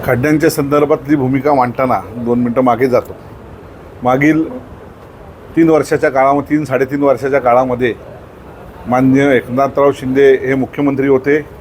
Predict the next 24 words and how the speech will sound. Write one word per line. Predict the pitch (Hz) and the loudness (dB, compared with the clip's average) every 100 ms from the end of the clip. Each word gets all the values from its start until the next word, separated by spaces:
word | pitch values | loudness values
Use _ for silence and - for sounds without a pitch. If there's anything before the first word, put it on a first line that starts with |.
| - - - - | -20 -20 -18 0
तेव्हा | 127 135 135 127 | 4 4 4 2
देवेंद्रजी | 127 127 131 131 139 | -2 -4 -4 -6 -6
फडणवीस | 120 123 131 139 - - - - - 139 | -6 -4 -6 -6 -10 -20 -20 -20 -6 2
साहेब | 139 135 - 120 | 2 2 -4 -6
आणि | 127 123 113 107 107 - 107 | -4 -2 -4 -8 -12 -16 -10
अजितदादा | 104 113 131 127 127 117 | -8 -4 0 2 4 4
हे | 131 | 4
उपमुख्यमंत्री | 127 135 147 - 143 131 127 | 2 -2 -8 -4 -2 2 0
होते. | 120 98 - | 0 -6 -4
त्यानंतर | 123 135 135 143 151 165 - - - - - - - 127 | 0 0 0 2 0 0 -14 -18 -18 -18 -16 -16 -10 -2
माननीय | 143 147 151 | 0 2 2
देवेंद्रजी | 139 135 143 143 147 | 4 2 4 2 2
फडणवीस | 127 135 151 - | 0 0 -2 0
साहेब | 147 131 | 0 0
हे | 143 | -2
मुख्यमंत्री | 131 147 147 143 | -4 -4 -4 -2
झाले, | 135 139 147 139 - - - 120 | 0 2 2 0 -8 -18 -16 -10
एकनाथराव | 113 139 135 139 | -4 -2 0 -2
शिंदे | 135 135 147 147 - - | -2 0 2 2 0 -6
आणि | 120 135 | -2 0
अजितदादा | 120 135 135 135 117 - - - - - | -2 0 2 2 2 -2 -20 -20 -16 -2
हे | 135 | -2
उपमुख्यमंत्री | 139 147 - 147 143 139 | 0 -4 -4 -2 -2 0
असताना | 135 139 139 123 | 0 0 0 -2